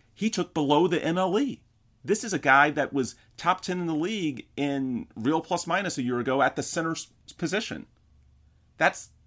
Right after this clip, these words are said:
a stunningly low value, yet it speaks to what's out there, or more precisely, not out there, on the market this summer.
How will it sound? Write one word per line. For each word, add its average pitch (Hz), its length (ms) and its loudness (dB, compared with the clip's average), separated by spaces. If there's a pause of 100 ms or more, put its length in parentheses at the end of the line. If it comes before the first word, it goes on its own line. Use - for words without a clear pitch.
(140)
a 139 80 2
stunningly 180 640 -2
low 123 300 0
value, 123 580 0 (280)
yet 151 180 2
it - 140 -4
speaks - 380 -8
to 147 120 0
what's 131 300 0
out 143 260 2
there, 104 240 -2
or 104 160 -4
more 120 160 -2
precisely, 143 500 -4
not 123 360 2
out 107 240 4
there, 92 340 -2 (580)
on 147 200 4
the 156 60 0
market 151 440 -2
this 175 140 -6
summer. 208 320 -2